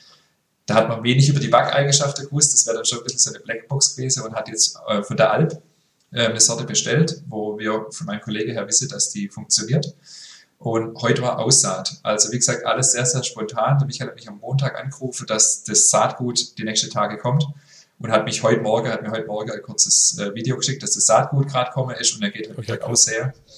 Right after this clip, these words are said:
Speaker 1: Und, ähm, jetzt ist zwei Komma neun Kilometer von unserer Bäckerei entfernt der Acker, wo Emmergetreide angebaut wird für uns.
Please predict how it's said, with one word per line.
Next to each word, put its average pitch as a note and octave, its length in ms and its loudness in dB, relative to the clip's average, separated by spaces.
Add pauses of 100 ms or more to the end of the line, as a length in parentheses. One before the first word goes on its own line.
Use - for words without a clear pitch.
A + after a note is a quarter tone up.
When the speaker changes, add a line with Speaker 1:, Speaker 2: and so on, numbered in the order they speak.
(680)
Speaker 1:
Und, A2+ 580 2
ähm, G#2 320 2
jetzt - 260 0
ist - 260 4
zwei A2+ 240 6
Komma B2 240 0
neun A2+ 240 -2
Kilometer G#2+ 460 -2
von G#2+ 140 -14
unserer - 180 -2
Bäckerei G2+ 300 -2
entfernt A#2 480 -8
der G#2 140 -4
Acker, A#2+ 520 -6
wo G#2 400 -6
Emmergetreide B2 760 0
angebaut C3+ 460 -2
wird C#3 140 -2
für - 220 -12
uns. - 600 6